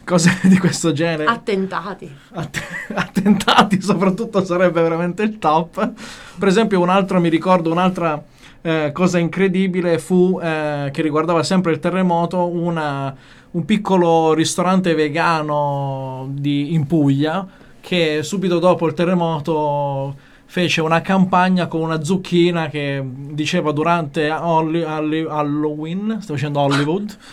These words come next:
Speaker 1: durante Halloween diceva <clears throat> "dolcetto o terremoto". Cioè una cosa che non c'entrava veramente niente,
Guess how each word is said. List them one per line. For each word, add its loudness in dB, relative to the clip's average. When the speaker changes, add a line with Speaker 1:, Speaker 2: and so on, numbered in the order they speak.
Speaker 1:
durante 2
Halloween 4
diceva 2
<clears throat> 6
"dolcetto 2
o 2
terremoto". -4
Cioè -12
una -4
cosa 0
che -2
non -4
c'entrava -6
veramente -8
niente, 0